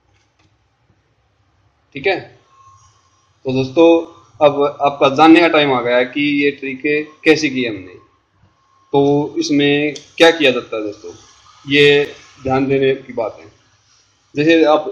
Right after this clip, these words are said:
दोबारा आइए, एक बार दोबारा से कोई भी कार्ड निकालिए, जैसे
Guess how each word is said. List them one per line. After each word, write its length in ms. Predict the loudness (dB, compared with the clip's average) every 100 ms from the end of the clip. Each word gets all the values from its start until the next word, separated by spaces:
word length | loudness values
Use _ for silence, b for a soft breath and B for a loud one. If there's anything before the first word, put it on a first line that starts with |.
| -6
दोबारा 260 | 0 2 2
आइए, 180 | 0
एक 100 | -2 -2
बार 160 | -4
दोबारा 460 | -4 -4 0 0 -2
से 160 | -6 -8
कोई 260 | -4 -2 -2
भी 80 |
कार्ड 220 | -2 -2 -2
निकालिए, 440 | -6 -8 -8 -10 -16 _ _ _ _ _ _ _ _ _ _ _ _ _ _ _ -8
जैसे 240 | -4 0